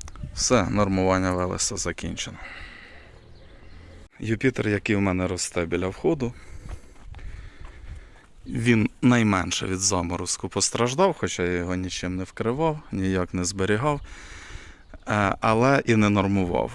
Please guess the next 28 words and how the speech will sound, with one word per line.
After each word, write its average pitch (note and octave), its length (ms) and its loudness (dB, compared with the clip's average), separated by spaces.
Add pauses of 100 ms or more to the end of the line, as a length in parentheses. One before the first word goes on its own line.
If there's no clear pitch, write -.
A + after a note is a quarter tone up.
боявся. G2 600 2
Ну, G#2 280 2 (400)
розумієте, F#2+ 800 -2
що F2+ 720 -2 (240)
зарано. F#2+ 520 4
Я G#2 160 6
то G#2+ 140 0
сам G#2 320 4
люблю F#2+ 400 4
раніше G#2 460 2
нормувати, F2+ 680 0
років F#2 300 0
два F#2+ 200 2
тому F#2 280 0
так - 240 -2
і G2 40 0
робив. F#2 320 0 (560)
Але G2+ 320 4
після F#2+ 260 0
минулого G2 500 4
року A2 320 2
ні, F2 280 0 (100)
і G2+ 80 2
після F2 400 -2
цього G2+ 300 2
так - 200 -4
тим F2 180 -2
більше. E2+ 360 -6